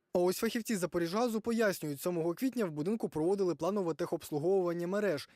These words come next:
і зафіксували падіння тиску газу. Ця ситуація є небезпечною, адже може свідчити про витік блакитного палива. Тому газопостачання й перекрили. Аби переконати, що жодних проблем немає, спеціалістам Запоріжгазу треба було перевірити газові крани в квартирах на першому поверсі. Проте доступ до усіх помешкань вони не отримали.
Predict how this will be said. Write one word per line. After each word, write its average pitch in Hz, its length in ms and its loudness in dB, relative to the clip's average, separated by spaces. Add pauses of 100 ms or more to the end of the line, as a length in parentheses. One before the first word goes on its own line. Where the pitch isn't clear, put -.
і 190 80 -2
зафіксували 226 600 0
падіння 208 400 0
тиску 202 440 -2
газу. 147 520 0
Ця 160 120 -2
ситуація 196 560 0
є 208 100 -2
небезпечною, 196 720 -2
адже 156 220 -2
може 160 240 0
свідчити 190 400 -2
про 156 160 0
витік 185 280 -4
блакитного 170 540 -2
палива. 143 600 0
Тому 254 300 0
газопостачання 202 680 -2
й 180 40 -2
перекрили. 185 600 0 (160)
Аби 208 180 0
переконати, 233 600 0
що 170 160 -2
жодних 175 340 -2
проблем 170 360 -2
немає, 202 340 0
спеціалістам 180 580 -2
Запоріжгазу 196 640 -2
треба 170 240 0
було 151 260 -2
перевірити 160 640 0
газові 151 360 -2
крани 214 300 -2
в 180 60 -8
квартирах 196 460 -2
на 156 80 -6
першому 156 380 -2
поверсі. 156 680 0
Проте 254 260 0
доступ 233 360 -2
до 180 80 0
усіх 170 280 -2
помешкань 196 440 -2
вони 160 260 0
не 165 120 -2
отримали. 147 680 -2